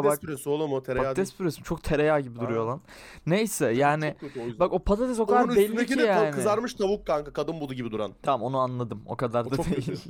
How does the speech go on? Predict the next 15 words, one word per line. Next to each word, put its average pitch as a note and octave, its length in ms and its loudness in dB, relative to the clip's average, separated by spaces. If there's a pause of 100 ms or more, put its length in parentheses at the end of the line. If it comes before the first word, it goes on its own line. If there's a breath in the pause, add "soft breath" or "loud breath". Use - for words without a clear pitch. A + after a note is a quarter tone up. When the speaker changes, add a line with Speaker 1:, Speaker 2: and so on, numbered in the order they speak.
(320)
Speaker 1:
Hayatımda D#3 340 2
yediğim F3+ 180 2
en E3+ 140 2
lezzetsiz C#3+ 380 -2
şeydi. B2 300 -4 (1000 soft breath)
Speaker 2:
Yani. C#3 540 0 (600 soft breath)
Patates, D3 600 -4
abi D#3+ 180 0
patates E3 340 -2
çok - 200 -6
garip B2+ 280 -2
bir - 40 -20
sanat G#2+ 440 -6
ya. - 160 -8 (360 soft breath)
Yani C3 460 -2